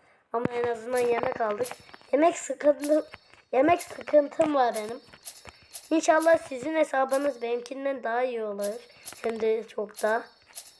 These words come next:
Hepinize şans diliyorum bu arada. Neyse. Şimdi ben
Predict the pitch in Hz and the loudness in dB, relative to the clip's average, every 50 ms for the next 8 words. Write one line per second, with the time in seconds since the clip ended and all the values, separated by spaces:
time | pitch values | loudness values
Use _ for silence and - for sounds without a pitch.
0 | _ _ - - - - - - _ _ - - - - - - - _ _ _ | _ _ -12 -8 -6 -6 -6 -6 _ _ -14 -12 -12 -14 -14 -16 -20 _ _ _
1 | - - - - _ _ _ _ - - 277 285 285 285 285 269 262 247 285 311 | -14 -12 -12 -16 _ _ _ _ -6 2 2 4 4 2 0 -6 -6 0 4 4
2 | 302 294 - 294 294 294 269 - - - _ - 214 220 214 214 208 208 202 202 | 4 4 4 4 4 4 2 0 -6 -16 _ -6 -2 0 0 0 0 0 0 0
3 | 202 196 190 202 202 185 - - - - - _ - 226 240 240 240 - 208 190 | 0 0 0 -2 -2 -4 -4 -8 -16 -20 -20 _ -4 -2 -2 -2 -2 -4 -10 -12
4 | - - - - - - - - - - - - - 285 294 285 254 - - - | -12 -16 -18 -16 -16 -16 -16 -18 -18 -16 -10 -4 2 4 4 4 4 0 -6 -16
5 | - _ _ _ _ _ _ _ _ _ _ _ _ _ _ _ _ _ _ 247 | -20 _ _ _ _ _ _ _ _ _ _ _ _ _ _ _ _ _ _ 4
6 | 269 302 311 320 330 311 294 | 4 6 6 6 4 2 -2